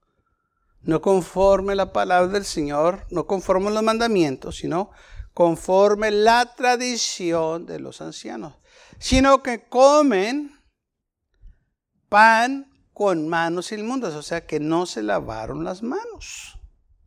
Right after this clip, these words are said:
¿Qué tantas personas usted conoce, o quizás usted, comen sin lavarse las manos? ¿Qué tantas veces usted,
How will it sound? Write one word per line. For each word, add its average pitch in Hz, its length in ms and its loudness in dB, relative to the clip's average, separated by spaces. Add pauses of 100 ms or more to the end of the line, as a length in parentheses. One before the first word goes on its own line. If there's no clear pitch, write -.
(2750)
¿Qué 285 160 2
tantas 285 1000 0 (560)
personas 190 1000 0 (1040)
usted - 420 -10
conoce, 170 380 0
o 165 80 -6
quizás 139 280 -6
usted, 156 420 -10 (1800)
comen 240 360 4
sin 233 140 -8
lavarse 165 340 -2
las 220 160 -2
manos? 277 460 -8 (1200)
¿Qué - 80 -8
tantas 254 240 0
veces 247 380 0
usted, 214 420 -6